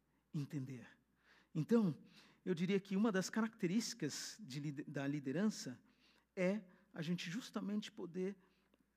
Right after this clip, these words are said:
entender o que é esperado de nós. Onde que a gente quer chegar? Qual que é o no-, nosso objetivo? A gente tem um objetivo final.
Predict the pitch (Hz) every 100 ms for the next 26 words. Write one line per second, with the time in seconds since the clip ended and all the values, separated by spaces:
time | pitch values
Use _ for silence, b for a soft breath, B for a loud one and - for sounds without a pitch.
0 | _ _ _ _ - _ 190 202 190 170
1 | 185 - 202 - - - 185 196 208 143
2 | 143 120 - - - - _ _ _ _
3 | _ _ _ _ _ _ _ _ 226 262
4 | 185 208 185 - 170 - 143 127 - -
5 | _ b b b b - 247 233 196 180
6 | 185 175 170 151 147 - 143 120 117 _
7 | _ _ _ _ b b b b - 180
8 | 214 - 226 208 147 147 - 143 123 -
9 | 160 135 113